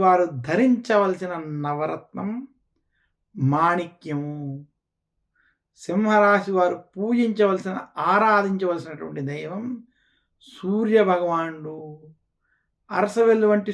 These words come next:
సూర్యనారాయణకు సంబంధించినటువంటి ఆలయాలను దర్శించడం, సూర్యనారాయణ్ణి పూజించడం, ఆదిత్య హృదయం, అరుణం వంటివి చదువుకోవడం,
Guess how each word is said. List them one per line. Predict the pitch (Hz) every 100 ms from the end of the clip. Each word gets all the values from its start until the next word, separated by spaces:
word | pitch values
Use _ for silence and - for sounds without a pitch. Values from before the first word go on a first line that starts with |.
| -
సూర్యనారాయణకు | 214 226 226 214 202 196 196 190 190
సంబంధించినటువంటి | 185 180 185 170 170 170 165 - - 147 175
ఆలయాలను | 202 208 202 190 180 165
దర్శించడం, | 156 156 147 156 175 208 226 _ _ _ _ _ _ _ _ _
సూర్యనారాయణ్ణి | 190 208 226 220 202 196 196 190 185 -
పూజించడం, | 180 185 175 185 170 180 220 240 240 _ _ _ _ -
ఆదిత్య | 175 214 196 - 208
హృదయం, | 196 190 190 196 -
అరుణం | 185 214 214 202
వంటివి | 190 190 185 185
చదువుకోవడం, | 180 196 190 180 175